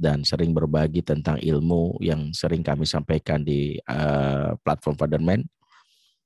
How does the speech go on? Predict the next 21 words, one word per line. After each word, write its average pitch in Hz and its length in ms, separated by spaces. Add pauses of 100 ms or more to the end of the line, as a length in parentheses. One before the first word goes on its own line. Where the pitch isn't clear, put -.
(220)
Beliau 78 320
juga, 80 400
eh, - 480
sebelumnya 80 800
adalah, 78 400 (160)
eh, 73 320
salah 76 240
satu 76 640
artis 85 800
yang 78 320
berinteraksi, 80 880 (640)
sering 82 480
beberapa, 76 800
pernah 80 320
main 80 240
di 76 80
sebuah 78 240
film 76 320
ternama 80 560
waktu 76 160
itu 90 160